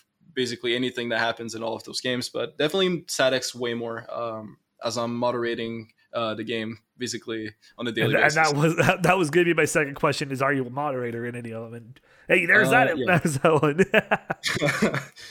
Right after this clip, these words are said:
Speaker 1: Yeah, I'm, uh, an adventure mod series, um, for, uh, well, basically for that series. So basically, um,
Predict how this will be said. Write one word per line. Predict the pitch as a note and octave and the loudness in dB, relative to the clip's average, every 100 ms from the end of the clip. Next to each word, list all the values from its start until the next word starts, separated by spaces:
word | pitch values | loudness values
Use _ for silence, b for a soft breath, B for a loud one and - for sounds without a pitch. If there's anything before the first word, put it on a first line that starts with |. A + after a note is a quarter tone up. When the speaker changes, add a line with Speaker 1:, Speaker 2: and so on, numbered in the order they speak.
| B B | B B
Speaker 1:
Yeah, | B2 A2+ A2+ - | -2 -2 -2 -2
I'm, | B2 C3 C3 | -2 0 0
uh, | B2+ | 0
an | B2+ C3+ | 0 -2
adventure | B2+ C#3 C#3+ D3 | -2 -2 0 0
mod | B2+ B2 A#2+ | 0 -2 -2
series, | - A2+ A2+ A#2 - - - | -2 -2 -2 -4 -4 -6 -6
um, | A2+ A2 A2 A2 A2 - | -4 -2 -2 -6 -10 -16
for, | - A2+ A2 A2 | -10 -6 -4 -2
uh, | A2 G#2+ | -4 -4
well, | B2+ | -2
basically | A#2 B2+ B2 B2 | 0 -2 -2 -6
for | A#2 | -2
that | B2+ B2 | -2 -2
series. | A2+ G2 - | -4 -4 -4
So | A#2 A#2 | -2 -4
basically, | A#2 B2+ A#2+ - A#2+ A#2 - b b b | -2 -4 -4 -6 -6 -6 -10 b b b
um, | - A2+ A2 G#2+ G#2+ | -4 -2 -2 -4 -6